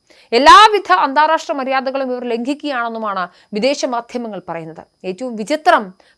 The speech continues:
പല റഷ്യൻ പട്ടാളക്കാരും വീട്ടിലേക്ക് ഫോൺ ചെയ്യുന്നതിന്റെ വീഡിയോ പ്രചരിപ്പിച്ചതാണ്. ഇതിൽ ഇന്ന് എത്ര യുക്രൈൻ യുവതികളെ ബലാത്സംഗം ചെയ്തുവെന്ന് ഭാര്യ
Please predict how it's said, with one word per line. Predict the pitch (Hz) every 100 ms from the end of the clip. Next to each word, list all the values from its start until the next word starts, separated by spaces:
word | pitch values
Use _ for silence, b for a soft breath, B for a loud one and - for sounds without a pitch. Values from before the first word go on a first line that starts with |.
| -
പല | 349
റഷ്യൻ | 370 320 370 330
പട്ടാളക്കാരും | 277 240 240 247 254 247
വീട്ടിലേക്ക് | 240 254 254 254
ഫോൺ | - 247 294
ചെയ്യുന്നതിന്റെ | 302 247 226 226 240
വീഡിയോ | 208 214 240
പ്രചരിപ്പിച്ചതാണ്. | 233 190 185 180 190 175 170 - _ b b
ഇതിൽ | 269 339
ഇന്ന് | 359 359
എത്ര | 359 311 370
യുക്രൈൻ | 392 330 339 359
യുവതികളെ | 349 302 294 302
ബലാത്സംഗം | 285 247 262 320 320 359 349 311
ചെയ്തുവെന്ന് | 254 240 226 202 202 247 _ _ -
ഭാര്യ | 233 240 285 320